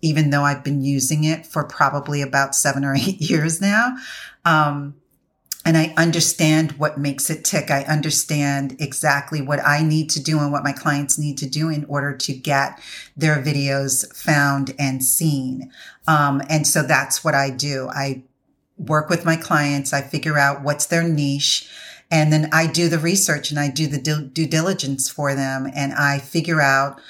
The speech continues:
not only what kinds of content that their competitors are doing, and so that they can see what's working from what's not working, but then I grill them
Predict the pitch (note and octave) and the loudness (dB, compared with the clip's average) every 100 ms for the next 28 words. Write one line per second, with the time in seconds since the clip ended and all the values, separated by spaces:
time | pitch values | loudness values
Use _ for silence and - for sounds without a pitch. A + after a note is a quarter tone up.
0 | - - - D#3 E3 E3+ D#3+ D3+ D3 D3 | -20 -16 2 4 6 4 4 4 2 0
1 | D3 - D3 C#3 D3 - D#3 C#3+ C#3 D3+ | 0 0 0 0 -4 -2 0 0 -2 -4
2 | C3+ - - C#3 - C3+ C3 C3+ E3 C3 | -4 -8 -4 -4 -2 -4 -4 -6 -6 -2
3 | - G#3+ G3+ D#3 C#3+ C#3 - - C#3+ C#3 | 0 2 2 2 -2 -4 -4 0 0 0
4 | C3 C#3 C3 C3 B2+ C3+ C#3 C3 - C#3+ | 0 -2 -2 -2 -2 -2 -2 0 0 0
5 | D3 D3 D3 D#3+ - C#3+ C#3 C#3 - C3+ | 0 -4 -4 -2 -2 -2 -2 -4 -2 -2
6 | C#3 C3 C3+ B2+ B2+ F3+ G#3 D#3 C3 D3 | -4 -4 -4 -4 -2 0 0 0 -4 -4
7 | C3+ - D3 C#3 C3 - _ _ D#3 D#3 | -6 -4 -2 -2 -4 -10 _ _ 0 2
8 | D3+ E3 F3+ D3+ C#3+ | 2 2 4 2 0